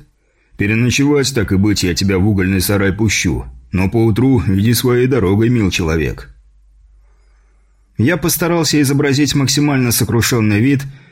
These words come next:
и, понурившись, пошёл в сторонку есть свою кашу, потому как только на еду и заработал. Да и то, поутру меня, если и покормят, то лишь из милости. Ну а к чему мастеру рукожопый ученик?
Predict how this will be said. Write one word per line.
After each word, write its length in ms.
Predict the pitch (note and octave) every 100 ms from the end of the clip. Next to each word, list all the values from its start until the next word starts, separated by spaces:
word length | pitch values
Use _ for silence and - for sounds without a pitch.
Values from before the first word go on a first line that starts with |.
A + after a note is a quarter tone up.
| - -
и, 100 | E3+
понурившись, 640 | D#3+ D#3 D#3 C#3+ - B2
пошёл 400 | - A2 B2+ C3
в 60 | -
сторонку 600 | A2+ G#2+ C3 A#2+ A#2+ F#2 -
есть 260 | A2+ A#2+ -
свою 320 | A2+ A2+ G#2
кашу, 460 | G#2 D#2 - B1+ - - - _ _ -
потому 360 | G#2 B2 C3
как 160 | C3+ B2
только 260 | B2+ A#2+
на 100 | C3+
еду 280 | C3 A#2 G2+
и 80 | G#2+
заработал. 680 | G#2+ B2+ G2+ D#2 C#2 D2 C#2+ - _ _ _ _ _ _ -
Да 140 | A2+
и 80 | D#3
то, 300 | D3 F3+ A#2+ - -
поутру 380 | A#2+ A#2 D3
меня, 260 | C#3 C3 B2+
если 320 | A#2+ A2 A#2
и 40 | A2
покормят, 640 | A2+ D3 C#3+ A#2+ D2 - -
то 120 | A2+
лишь 200 | A2+ B2
из 120 | A#2
милости. 580 | C3 G#2 D2+ - A#1+ A#1 - - _ _ _ -
Ну 160 | A#2+ D#3
а 40 |
к 60 | D3
чему 280 | G3 F#3 B2+
мастеру 480 | C#3 C3+ B2+ A2+ A2
рукожопый 600 | G#2 B2 A2 G2+ A2 G#2+
ученик? 560 | G#2 B2 G2+ B1+ -